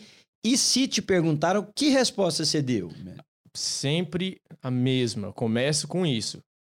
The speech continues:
Speaker 2: Você vai, você já pegou a, o, a aprovação do seu pai e da sua mãe?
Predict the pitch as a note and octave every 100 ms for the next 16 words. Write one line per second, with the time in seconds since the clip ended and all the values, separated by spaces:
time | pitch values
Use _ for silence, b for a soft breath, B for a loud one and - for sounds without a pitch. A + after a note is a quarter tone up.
0 | _ A2+ G#2+ B2 A2 B2 D3+ D#3 - -
1 | A#2+ C3+ D3+ D3+ B2+ B2+ B2+ A#2+ C#3+ C3+
2 | A#2 A#2 A2 A2 - A2+ A2 - A2 A2+
3 | A2 A2+ G#2 G2+ A2 G#2+